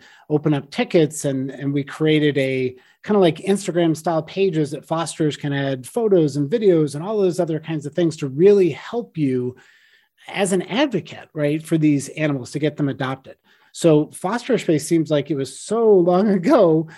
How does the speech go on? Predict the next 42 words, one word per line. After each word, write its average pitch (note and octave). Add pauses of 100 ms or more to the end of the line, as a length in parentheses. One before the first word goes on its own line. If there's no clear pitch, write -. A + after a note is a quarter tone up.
(140)
but F#3+
it -
was G3
only A#3
two G#3
years G#3+
ago D#3
that C3+ (160)
we C#3+
launched C#3
that. F3 (560)
Um, C#3+
so C#3+
that's F#3
brand D#3
new. D3+
If D3
you D#3+
haven't C#3+
checked D3+
that C#3+
out, C#3
you're C3 (180)
definitely C#3+
gonna C#3+
wanna C3+
go C3+
check C3+
that B2+
out. E3+ (340)
Then F3+
we F#3+
worked F3+
with F#3
Dallas E3+
Pets -
Alive D#3+
and D3+
Spay D3+
and D3
Neuter G3+
Network C#3+